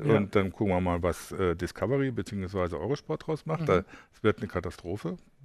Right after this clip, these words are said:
Speaker 3: Vermutlich
Speaker 2: Was
Speaker 3: schon, ja.
Speaker 2: Inhalte angeht, also klar,
Speaker 1: Ja.
Speaker 2: kannst du natürlich
Speaker 1: Ja.
Speaker 2: gucken, aber die Hintergründe, die bislang, äh, äh, sehen, wirst du da sicher nicht sehen. Das war ja bei der Tour de France auch schon immer so.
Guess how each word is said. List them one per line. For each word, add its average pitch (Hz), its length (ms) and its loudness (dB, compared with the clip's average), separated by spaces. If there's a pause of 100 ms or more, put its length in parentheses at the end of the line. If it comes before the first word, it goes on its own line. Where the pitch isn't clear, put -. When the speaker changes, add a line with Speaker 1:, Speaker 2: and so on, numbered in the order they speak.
(220)
Speaker 3:
Vermutlich 160 400 4
Speaker 2:
Was - 120 8
Speaker 3:
schon, 190 280 4
ja. 165 200 6
Speaker 2:
Inhalte 135 420 10
angeht, 131 400 6
also 110 180 2
klar, 107 200 6
Speaker 1:
Ja. 107 40 4
Speaker 2:
kannst 101 200 0
du 104 40 -2
natürlich 87 220 -4
Speaker 1:
Ja. - 60 -12
Speaker 2:
gucken, 151 240 2
aber 107 320 0 (500)
die 98 80 2
Hintergründe, 113 580 4
die 98 120 -2
bislang, 98 500 0
äh, - 260 -8
äh, 123 240 0 (300)
sehen, 113 380 2
wirst 107 180 -6
du 107 40 -2
da 95 120 0
sicher 98 240 -2
nicht 92 160 -4
sehen. 135 220 -4
Das - 160 -6
war 107 80 -2
ja 104 80 -2
bei 101 120 -4
der 95 120 -4
Tour 98 160 -4
de 95 80 -4
France 85 280 -8
auch - 120 -8
schon 117 160 -10
immer 123 200 -4
so. 127 160 -6